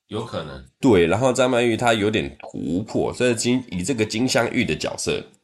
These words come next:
Speaker 2: 所以她获得了提名。
Speaker 1: 就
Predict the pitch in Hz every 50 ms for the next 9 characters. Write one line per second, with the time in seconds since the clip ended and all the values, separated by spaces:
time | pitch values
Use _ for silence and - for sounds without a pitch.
0 | _ _ _ _ _ _ _ _ _ _ _ _ - 110 101 101 98 92 95 113
1 | 95 82 80 69 67 65 - - - 71 76 82 80 60 - 90 - _ _ _
2 | _ _ _ _ _ _ _ _ _ _ _ _ _ _ _ _ _ _ _ _
3 | _ _ _ _ _ _ _ _ _ _ _ _ _ - - 165 165 160 156 147
4 | 143 127 - - -